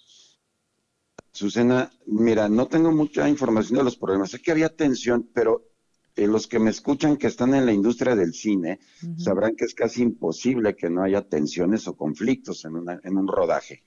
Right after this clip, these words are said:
Speaker 2: Ujú.
Speaker 1: Es mucha presión, vas contratiempo, cada minuto que se pierde es dinero y puede haber muchos problemas.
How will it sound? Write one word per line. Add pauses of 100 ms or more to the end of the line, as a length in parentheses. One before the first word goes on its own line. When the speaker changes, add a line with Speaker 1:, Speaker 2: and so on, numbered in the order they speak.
(140)
Speaker 2:
Ujú.
Speaker 1:
Es
mucha
presión,
vas
contratiempo,
cada
minuto
que
se
pierde
es
dinero (460)
y
puede
haber
muchos
problemas.